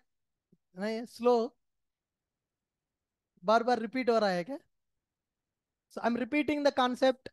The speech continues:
initially so that people can understand. In first shot, you may not get it. In second shot, you may not get. Definitely in third shot, you have to get that. After repeating three times also,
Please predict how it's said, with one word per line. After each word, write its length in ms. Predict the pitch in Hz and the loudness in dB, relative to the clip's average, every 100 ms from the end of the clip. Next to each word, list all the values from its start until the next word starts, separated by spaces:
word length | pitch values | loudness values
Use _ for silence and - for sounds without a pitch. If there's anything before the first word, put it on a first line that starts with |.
| _ - | _ -6
initially 720 | 240 254 - 254 247 269 294 _ _ _ | -2 0 2 0 0 -4 -6 _ _ _
so 200 | 240 233 | 0 4
that 180 | 240 214 _ - | 4 4 _ -4
people 340 | 254 247 254 | -2 2 2
can 280 | 233 240 240 - _ _ 202 | 4 0 0 -8 _ _ -4
understand. 580 | 214 220 - 156 135 - _ _ 208 | 0 0 0 -4 -6 -18 _ _ -6
In 160 | 226 | -4
first 280 | 226 247 - | 4 4 4
shot, 340 | 269 277 - - _ | 4 4 4 -18 _
you 100 | 208 | -2
may 120 | 226 | 0
not 200 | 233 233 | 2 2
get 180 | 214 220 | 2 4
it. 240 | 254 - - - | 2 0 -12 -6
In 120 | 214 | -6
second 380 | 220 226 240 247 | 0 0 0 0
shot, 320 | 254 247 247 - - | 4 4 4 -12 -6
you 120 | 220 | -2
may 100 | 226 | 0
not 240 | 233 196 | 0 2
get. 200 | 233 247 - - | 2 0 -2 -4
Definitely 380 | 214 233 240 240 | -2 0 -2 -2
in 100 | 233 | 2
third 240 | 226 220 | 2 2
shot, 240 | - 226 214 | 2 2 2
you 80 | |
have 160 | 202 202 | 2 2
to 80 | 185 | 0
get 240 | 175 165 | 0 0
that. 180 | 147 - _ _ _ _ - | -4 -6 _ _ _ _ 0
After 240 | 220 254 | 2 2
repeating 440 | 247 247 262 277 - | -2 -4 -4 -4 -2
three 200 | 269 269 | -2 4
times 260 | 262 262 | 4 6
also, 460 | 254 254 - 269 | 4 4 4 4